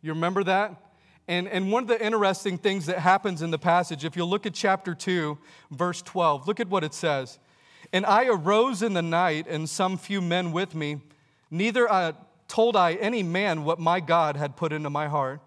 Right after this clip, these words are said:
to do at Jerusalem. Neither was there any beast with me, save the beast that I rode on." So he goes out in the middle of the night, and he still hasn't talked to anybody yet.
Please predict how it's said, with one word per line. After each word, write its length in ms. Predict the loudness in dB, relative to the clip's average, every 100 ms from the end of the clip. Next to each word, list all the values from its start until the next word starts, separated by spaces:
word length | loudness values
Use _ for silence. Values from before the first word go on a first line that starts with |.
| _ _ _ _ _ -12
to 100 | -8
do 220 | -2 -2
at 80 | -2
Jerusalem. 640 | -4 -4 -4 -6 -10 -10 -14 _ _ _ _ -4
Neither 280 | -2 0 2
was 240 | 2 2
there 160 | 0 0
any 200 | 0 0
beast 380 | -2 -4 -4
with 300 | -4 -4 -2
me, 200 | -4 -6
save 360 | -6 -6 -6 -6
the 80 | -8
beast 340 | -6 -6 -6
that 120 | -6
I 100 | -4
rode 280 | -4 -4 -4
on." 220 | -6 -10 -16 _ _ _
So 200 | -6 -4
he 60 |
goes 260 | 0 2 4
out 120 | 2
in 60 | 2
the 80 | -4
middle 340 | -2 -2 -2
of 60 | -4
the 80 |
night, 320 | -4 -4 -4 -6
and 240 | -12 -12 -16 _ _ _
he 160 | -10 -8
still 240 | -2 0
hasn't 320 | 0 -2 -6
talked 280 | -4 -4 -6
to 120 | -10
anybody 380 | -10 -10 -10 -12
yet. 260 | -14 -16